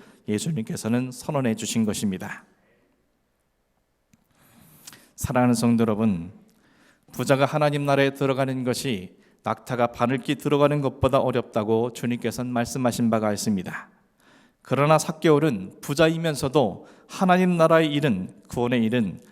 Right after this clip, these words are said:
바늘기에 들어간 첫 번째 낙타가 되었습니다. 이는 주님께서 친히 밝히신 것처럼 사람이 할 수 없는 것을 하나님이신 주님께서 그에게 가능하도록 역사해 주신 결과였습니다.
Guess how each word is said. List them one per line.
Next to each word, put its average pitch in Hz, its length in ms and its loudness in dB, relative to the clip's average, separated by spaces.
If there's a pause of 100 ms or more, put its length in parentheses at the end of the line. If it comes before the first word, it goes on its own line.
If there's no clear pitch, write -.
(240)
바늘기에 120 540 -2
들어간 113 540 -4
첫 - 280 -12
번째 127 520 -2
낙타가 131 440 2
되었습니다. 101 680 -2 (1500)
이는 185 200 8
주님께서 196 440 4
친히 185 260 0
밝히신 170 460 0
것처럼 151 460 2
사람이 156 440 0
할 180 180 -4
수 - 160 -4
없는 170 260 -4
것을 131 440 -2
하나님이신 175 760 -4
주님께서 139 880 -2
그에게 113 420 0
가능하도록 131 1120 -2
역사해 123 440 -2
주신 113 340 -4
결과였습니다. 104 880 -2